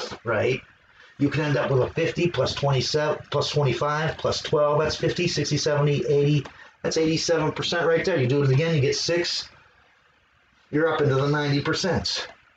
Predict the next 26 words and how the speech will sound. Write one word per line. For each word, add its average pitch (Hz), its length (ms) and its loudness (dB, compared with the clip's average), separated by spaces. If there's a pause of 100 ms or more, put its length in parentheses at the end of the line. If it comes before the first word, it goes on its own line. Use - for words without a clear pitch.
(260)
of 120 160 0
a 127 40 4
yield, 123 440 0
you 107 100 -4
know 117 100 -2
what 117 120 2
I 117 60 0
mean? 131 460 -2
Because 120 320 -2
you 131 80 -2
took - 320 -4
the 131 100 2
water 120 640 0
out, - 360 -14 (340)
okay? 87 420 -8 (1400)
And 107 100 -6
you 113 100 -6
let 135 200 0
the 123 80 0
equilibrium 123 720 2
keep 131 320 -4
building 127 320 4
up 117 180 -2
and 104 140 -2
building 107 360 2
up. 101 200 -6